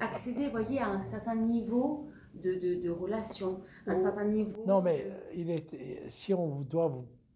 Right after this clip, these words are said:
Speaker 2: davantage vous prêter l'oreille, euh, c'est bien, au moins si, euh, vous voulez faire passer quelque chose qui soit honorable.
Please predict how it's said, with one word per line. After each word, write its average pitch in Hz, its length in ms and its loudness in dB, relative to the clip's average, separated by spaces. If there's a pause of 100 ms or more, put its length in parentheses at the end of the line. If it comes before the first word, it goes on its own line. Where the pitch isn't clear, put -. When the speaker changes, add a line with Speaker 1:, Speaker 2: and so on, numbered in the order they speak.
(440)
Speaker 2:
davantage 135 680 -2
vous 123 120 -4
prêter 127 360 -6
l'oreille, 104 520 -6 (720)
euh, 113 280 -8
c'est 131 200 -6
bien, 151 320 -2 (640)
au 127 120 -2
moins 127 260 -4
si, 131 400 -8
euh, 113 40 -8 (880)
vous 113 380 -12
voulez 120 320 -8
faire 117 220 -6
passer 113 300 -8
quelque 107 280 -12
chose 127 280 -14
qui 123 160 -14
soit - 340 -14
honorable. 107 680 -4